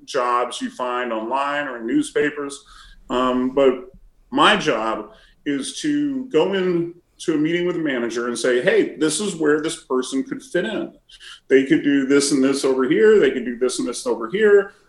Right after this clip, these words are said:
They could work a couple days a week, um, usually, like, for a four-hour shift, and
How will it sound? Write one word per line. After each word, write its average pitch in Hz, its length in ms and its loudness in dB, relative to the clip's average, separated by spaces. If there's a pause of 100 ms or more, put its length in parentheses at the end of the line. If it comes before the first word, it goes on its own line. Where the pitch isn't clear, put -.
They 135 120 6
could 127 160 0
work 190 220 6
a 202 80 0
couple 208 260 2
days 202 260 4
a 208 40 -2
week, 208 380 -2 (640)
um, 139 260 0
usually, 175 640 6
like, 143 200 2
for 170 160 2
a 151 40 4
four-hour 120 480 2
shift, 107 340 -2 (500)
and 147 600 4